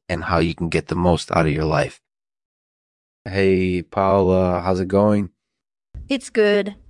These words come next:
Speaker 2: Thank you. How are you?
Speaker 1: I'm good. Thanks for asking. So I wanted to ask you about something. It's a little bit philosophical, but I think it's important. Do you think intelligence is important in the orchestra?
Speaker 2: Absolutely.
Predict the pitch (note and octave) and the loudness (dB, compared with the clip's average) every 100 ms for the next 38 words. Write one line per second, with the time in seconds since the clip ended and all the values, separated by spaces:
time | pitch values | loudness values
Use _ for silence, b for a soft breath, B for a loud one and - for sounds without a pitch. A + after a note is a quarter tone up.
0 | - G#3+ G3+ - F#3 F3+ - _ - - | -6 -4 -4 -8 -12 -12 -18 _ -20 -2
1 | C4+ C4+ C4 A#3 A3+ A3 G#3+ G#3 G3+ G3+ | 2 4 4 4 2 2 0 -2 -2 -4
2 | G3+ - _ _ _ _ _ G#2+ G2 G2 | -6 -12 _ _ _ _ _ -6 0 -2
3 | F2 A2+ G2+ G#2 F#2+ F2+ F2+ E2 E2+ _ | 2 0 2 2 2 2 -6 -12 -16 _
4 | A#2+ A2 G#2 A#2 A2+ C3 A2+ G2+ G2+ - | 2 2 2 2 4 4 4 2 2 -2
5 | G2 F#2+ F2 G2 E2+ F2 F2 F2 _ G#2+ | -2 -2 -2 -4 -6 -8 -10 -12 _ -6
6 | A2 G#2 G#2 G2 F#2 - F#2 - F#2+ - | 2 4 4 4 2 0 0 2 0 0
7 | G2 F2+ F2+ E2+ G2 F2 E2+ - D#2+ F2+ | -4 -2 -2 0 -2 -4 -6 -10 -8 -6
8 | E2+ D2 D#2 _ G#2+ G#2+ A#2 A2 G2 G#2+ | -6 -10 -18 _ 0 2 2 2 0 2
9 | G#2+ G2+ G#2 - F#2 E2+ G2+ G2 E2+ F2 | 2 2 -4 -4 -8 -4 0 0 0 -4
10 | F2 E2+ F2 - - F2 F2 - _ _ | -4 -4 -4 -8 -14 -10 -10 -12 _ _
11 | _ _ _ A3 G#3 - G3+ F#3+ F#3 - | _ _ _ -10 -10 -8 -6 -6 -10 -14
12 | G3 G3 | -16 -16